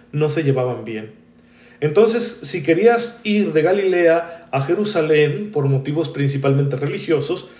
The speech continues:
pues los judíos de Galilea tendrían que escoger el camino que sigue el cauce del río Jordán o rodear por la región de Perea.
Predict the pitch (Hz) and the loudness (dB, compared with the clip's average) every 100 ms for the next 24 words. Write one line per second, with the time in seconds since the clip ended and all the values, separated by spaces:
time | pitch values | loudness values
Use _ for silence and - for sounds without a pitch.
0 | - - - 170 165 170 180 226 220 208 | -20 -6 0 2 2 2 4 6 6 6
1 | 208 190 180 196 156 143 143 160 165 165 | 4 4 2 0 0 0 0 0 0 0
2 | 160 156 156 156 - 151 151 - - - | 0 0 2 0 4 4 4 -2 -14 -2
3 | 143 139 165 202 226 185 220 240 156 139 | 0 2 2 2 0 2 0 0 0 -2
4 | 170 175 180 175 - - - 160 139 139 | -4 0 0 0 -4 -12 -4 2 4 2
5 | 135 226 247 - 165 139 139 135 151 196 | 2 2 2 0 0 2 2 0 0 -2
6 | 180 165 147 - - - - 196 226 247 | 0 0 0 -6 -16 -20 -6 4 6 6
7 | 220 170 165 202 208 214 233 156 139 135 | 4 2 2 2 0 -2 -4 -2 0 -2
8 | 131 139 139 139 135 123 113 113 113 | -2 0 2 2 0 -2 -6 -8 -10